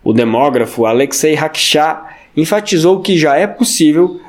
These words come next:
dizer que a vacinação fracassou no país. Segundo ele, as pessoas não acreditam no Estado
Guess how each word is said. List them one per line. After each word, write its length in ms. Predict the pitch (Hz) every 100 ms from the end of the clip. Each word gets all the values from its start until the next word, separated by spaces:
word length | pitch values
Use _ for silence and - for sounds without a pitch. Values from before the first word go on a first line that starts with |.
| -
dizer 300 | 104 107 147
que 80 | 139
a 60 |
vacinação 580 | 120 165 185 139 131 160
fracassou 840 | 165 208 226 202 185 - 180 185
no 120 | 127 101
país. 600 | 101 82 - - - - - -
Segundo 520 | - 107 104 123 156
ele, 340 | 110 101 104 - -
as 160 | - 107
pessoas 480 | 123 110 117 123 107
não 220 | 104 156
acreditam 480 | 202 208 165 151 165
no 80 | 185
Estado 560 | 202 - 147 131 143